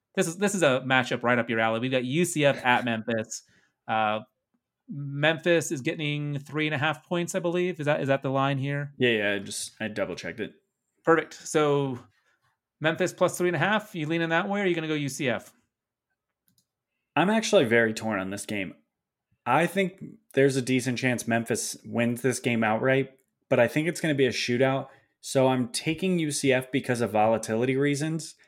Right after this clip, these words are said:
Speaker 2: Um, they play at an incredibly high pace. They are actually the final team that I will not be ever taking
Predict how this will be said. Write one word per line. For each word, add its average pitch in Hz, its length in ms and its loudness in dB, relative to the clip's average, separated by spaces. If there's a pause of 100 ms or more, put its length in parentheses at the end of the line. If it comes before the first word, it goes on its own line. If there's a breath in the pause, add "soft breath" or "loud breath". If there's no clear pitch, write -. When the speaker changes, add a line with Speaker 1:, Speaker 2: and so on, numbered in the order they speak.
(140)
Speaker 2:
Um, 107 580 -2 (560)
they 123 300 4
play 147 320 2
at 139 80 4
an 131 140 2
incredibly 120 640 0
high 113 220 2
pace. 117 360 -2
They 113 260 4
are 123 160 6
actually 113 440 0
the 107 80 -2
final 110 420 -2
team 117 300 -2
that 113 100 0
I 98 100 2
will 104 140 -2
not 104 260 -4
be 104 220 -4
ever 101 380 -4
taking 107 560 -4